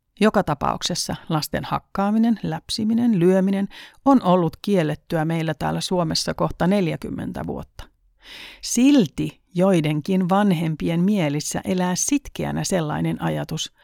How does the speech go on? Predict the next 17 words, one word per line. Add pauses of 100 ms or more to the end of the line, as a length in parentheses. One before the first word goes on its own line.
(300)
että
kyllä
lasta
pitää
kurittaa. (380)
Eihän
siitä
mitään
haittaa
ole. (240)
Häh, (280)
katsokaapas
vaikka
minua. (440)
Minuakin
kuritettiin
ja